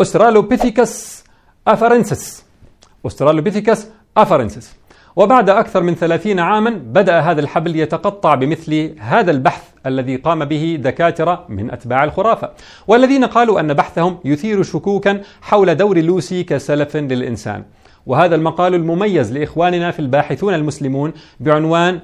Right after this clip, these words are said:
جوجل وحفرية لوسي يبين لك بالتفصيل مدى التزوير والمخادعة في الاستدلال بهذه الحفرية.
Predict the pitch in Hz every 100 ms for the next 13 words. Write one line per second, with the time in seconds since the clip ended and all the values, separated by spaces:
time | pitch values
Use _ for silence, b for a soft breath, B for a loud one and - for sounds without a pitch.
0 | - 123 196 214 220 220 214 165 - 139
1 | - 170 170 156 151 160 160 165 165 B
2 | B B 143 170 262 214 196 208 175 -
3 | - - 208 - - 240 175 110 101 139
4 | 175 175 180 147 123 180 196 196 - 139
5 | 226 175 156 165 147 135 135 147 B B
6 | 185 208 214 151 175 165 135 156 131 117
7 | - - 110 - -